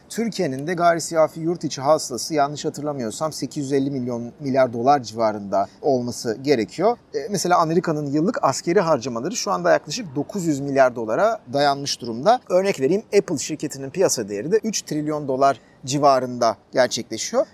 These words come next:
Yani böyle baktığımız zaman her yıl bir Apple değerinde şirket kadar yatırım yapmamız lazım dediğimizde aslında tabii ki de herkes, "E, ne olacak, yapalım." diyecektir. Ama burada şöyle bir durum var. Bunu kim ödeyecek? Nasıl ödeyecek? Nasıl finansmanı yapılacak?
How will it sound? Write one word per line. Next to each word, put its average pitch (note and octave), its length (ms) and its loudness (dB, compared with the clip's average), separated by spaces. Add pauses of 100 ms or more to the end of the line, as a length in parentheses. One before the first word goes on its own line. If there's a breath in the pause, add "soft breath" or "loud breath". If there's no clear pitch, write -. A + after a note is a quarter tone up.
(100)
Yani A3+ 160 -2
böyle C4+ 200 2
baktığımız C4+ 440 0
zaman B3+ 220 0
her A#3+ 240 4
yıl A3+ 200 -6
bir C4+ 80 -4
Apple G#3+ 380 -4
değerinde D3+ 380 2
şirket - 460 -2
kadar E3 380 2 (160)
yatırım B3 340 0
yapmamız C3+ 440 2
lazım C3+ 380 4
dediğimizde G3+ 480 2
aslında A#3 380 0
tabii A#3 220 0
ki D3 80 -4
de E3+ 60 2
herkes, F#3 380 -2
"E, A3 100 0
ne A#3+ 60 -2
olacak, G#3 400 4
yapalım." G3 560 2 (280)
diyecektir. C3+ 560 -2 (380 soft breath)
Ama F#3 240 2
burada F#3+ 180 -4
şöyle D3+ 280 -2
bir D#3+ 80 -4
durum D#3 260 -2
var. G3+ 240 0 (320 soft breath)
Bunu D3 180 -4
kim F3+ 180 -2
ödeyecek? A#2+ 440 -2 (200)
Nasıl C#3+ 340 -2
ödeyecek? G#2+ 500 -2
Nasıl F3+ 360 -2
finansmanı D3+ 560 -2
yapılacak? C3 640 0